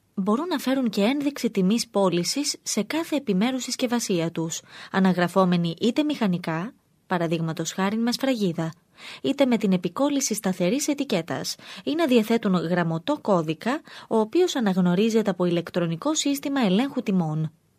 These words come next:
price checker. Για κάθε προϊόν που πωλείται σε κατάστημα λιανικής πώλησης,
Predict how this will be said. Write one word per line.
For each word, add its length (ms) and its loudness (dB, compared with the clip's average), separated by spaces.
price 500 -2
checker. 280 -6
Για 180 0
κάθε 240 0
προϊόν 400 4
που 140 -4
πωλείται 380 2
σε 120 -2
κατάστημα 520 -2
λιανικής 500 -2
πώλησης, 640 -2